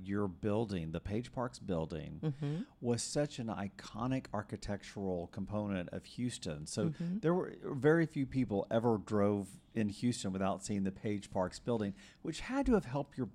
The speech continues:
Speaker 1: business. And from a branding standpoint, where model moguls didn't have their names on tops of buildings, and they were not alliterated like Paige Parks. I mean,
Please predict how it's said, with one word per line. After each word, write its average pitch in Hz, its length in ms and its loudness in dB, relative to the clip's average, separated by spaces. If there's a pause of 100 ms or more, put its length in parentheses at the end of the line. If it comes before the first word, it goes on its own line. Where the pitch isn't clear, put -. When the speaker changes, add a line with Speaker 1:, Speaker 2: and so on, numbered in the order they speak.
Speaker 1:
business. 101 600 -2
And 113 260 -2
from 120 160 -2
a 107 60 -2
branding 120 500 0
standpoint, 98 640 -2
where 98 300 2 (680)
model 175 720 4
moguls 151 540 4
didn't 143 260 2
have 139 280 2
their 135 100 0
names 127 280 0
on 120 80 0
tops 110 300 -2
of 143 80 -2
buildings, 160 580 0
and 135 140 2
they 139 80 4
were 139 240 2
not 139 340 0 (140)
alliterated 139 840 2
like 110 280 -2
Paige 131 380 -4
Parks. - 500 -2
I 117 60 -2
mean, 131 280 -2